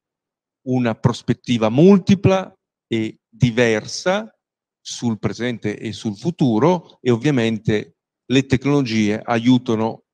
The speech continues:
molto, affiancano i decisori in questi processi decisionali e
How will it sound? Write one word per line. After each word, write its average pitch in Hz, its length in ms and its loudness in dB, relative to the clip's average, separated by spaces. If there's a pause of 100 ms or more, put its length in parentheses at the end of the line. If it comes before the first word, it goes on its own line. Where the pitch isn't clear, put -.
molto, 151 840 2 (420)
affiancano 110 1120 -4
i 120 100 -6
decisori 110 840 -4
in 104 320 -12
questi 104 460 -8
processi 107 480 -6
decisionali 117 880 -6 (640)
e 135 300 -4